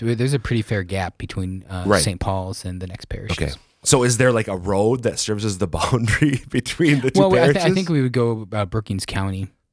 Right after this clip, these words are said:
Speaker 2: Okay. Gotcha.
Speaker 1: And so everyone should get to Dual County. Although I think we do consider Toronto, uh, the town of Toronto, South Dakota, ours, and Astoria,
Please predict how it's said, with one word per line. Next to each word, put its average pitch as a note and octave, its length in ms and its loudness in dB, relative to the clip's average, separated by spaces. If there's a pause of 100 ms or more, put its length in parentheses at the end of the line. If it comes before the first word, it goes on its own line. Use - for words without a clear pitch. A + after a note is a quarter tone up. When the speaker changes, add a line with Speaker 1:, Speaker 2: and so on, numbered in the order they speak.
(120)
Speaker 2:
Okay. D#2+ 240 0 (320)
Gotcha. - 280 -4 (1120)
Speaker 1:
And G#2+ 80 0
so A2 80 2
everyone G2+ 180 0
should - 80 -6
get G2 100 -2
to G2 60 -4
Dual F#2+ 280 -2
County. F#2+ 440 -8 (300)
Although E3+ 160 4
I D#3+ 40 2
think F3 160 -4
we D3 100 0
do C#3 120 0
consider A#2 380 -4
Toronto, G2+ 680 -2
uh, F#2 400 -8
the - 100 -8
town G#2 200 0
of F#2+ 80 -2
Toronto, F#2+ 460 -4
South - 280 -8
Dakota, G2 320 -8
ours, G2 280 -8
and G2+ 80 -4
Astoria, G2 560 -4